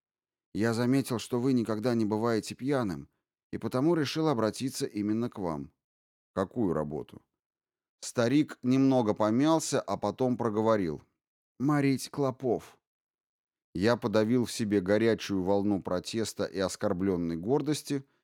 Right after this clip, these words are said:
и, вспомнив о своём положении, как только мог, спокойно спросил: «А какая плата?» «Три рубля». «Хорошо,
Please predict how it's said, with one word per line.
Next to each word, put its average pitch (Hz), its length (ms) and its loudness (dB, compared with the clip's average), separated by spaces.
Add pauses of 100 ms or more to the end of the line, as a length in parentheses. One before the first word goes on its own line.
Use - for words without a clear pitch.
(260)
и, 113 80 -2
вспомнив 160 640 2
о 135 80 2
своём 127 440 2
положении, 113 640 2
как 95 220 -4
только 98 320 -2
мог, 101 260 0
спокойно 85 520 -4
спросил: 76 580 -8 (640)
«А 78 80 -8
какая 87 340 -2
плата?» 78 420 -4 (400)
«Три 143 220 -2
рубля». 123 580 -2 (760)
«Хорошо, 95 520 -6